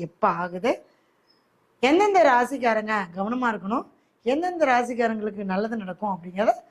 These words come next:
ஓரலா கொஞ்சமா பார்க்க போறோம். சரியா?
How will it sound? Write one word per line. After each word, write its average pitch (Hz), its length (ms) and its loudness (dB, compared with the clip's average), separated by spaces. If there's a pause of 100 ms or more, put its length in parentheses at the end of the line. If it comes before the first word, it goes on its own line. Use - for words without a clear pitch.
(480)
ஓரலா 269 380 6 (880)
கொஞ்சமா 359 400 4 (100)
பார்க்க - 220 -2
போறோம். - 200 -20 (120)
சரியா? 302 260 0